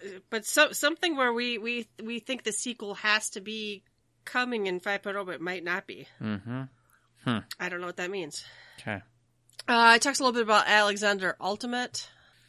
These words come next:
Speaker 1: Uh, probably everything in it, since how, probably everything is in it, so how many times are they going to transform and how many times are they gonna combine with each other?
Speaker 2: Oh, wow.
Speaker 1: <laughs>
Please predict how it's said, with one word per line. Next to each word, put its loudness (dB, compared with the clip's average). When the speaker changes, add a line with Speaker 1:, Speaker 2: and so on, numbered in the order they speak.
Speaker 1:
Uh, -2
probably 2
everything 0
in 0
it, -2
since -6
how, -6
probably 0
everything 2
is -2
in 0
it, 2
so -2
how 2
many 0
times -2
are -2
they -4
going -2
to -4
transform -2
and 2
how 12
many 0
times -2
are -6
they -4
gonna -4
combine 0
with -4
each -4
other? -4
Speaker 2:
Oh, -4
wow. -2
Speaker 1:
<laughs> -6